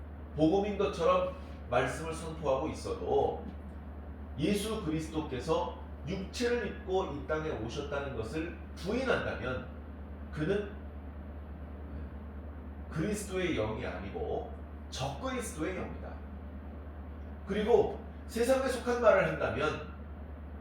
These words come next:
그렇다면 그는 미혹의 영이지 진리의 영이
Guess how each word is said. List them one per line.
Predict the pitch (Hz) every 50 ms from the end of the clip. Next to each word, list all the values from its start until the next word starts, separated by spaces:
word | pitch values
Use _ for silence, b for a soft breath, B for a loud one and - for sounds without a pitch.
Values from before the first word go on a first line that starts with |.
| - - - - - -
그렇다면 | - 196 233 240 - 190 180 160 139 131 123 120 110 - - - - - - -
그는 | - 151 160 180 208 208 202 - - - - - - - - - - - - - - - - - - - - - - - -
미혹의 | - 180 214 233 233 226 233 226 220 190 160
영이지 | 123 104 104 98 98 - 127 147 160 156 - - - - - - -
진리의 | - - 131 147 160 170 165 165 160 156 151 135 - 101
영이 | 95 90 - - - - -